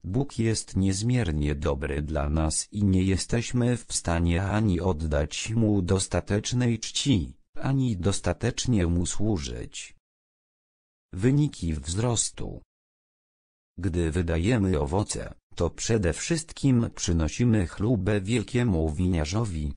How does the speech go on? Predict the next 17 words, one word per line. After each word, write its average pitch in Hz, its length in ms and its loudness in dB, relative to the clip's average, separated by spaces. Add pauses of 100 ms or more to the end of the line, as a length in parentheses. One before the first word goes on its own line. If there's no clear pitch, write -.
(200)
a 120 180 0
on 92 380 2
zachowuje 98 680 0
swą 110 360 0
reputację. 69 800 -4 (440)
Pragniemy, 71 800 -2 (240)
aby 78 340 -2
Bóg 110 320 0
był 117 340 2
zadowolony, 87 920 0 (180)
aby 110 360 0
był 90 360 2
wywyższony, 80 920 -2 (200)
aby 90 280 0
mógł 107 480 0
otrzymywać 78 800 -2
chwałę. 60 640 -6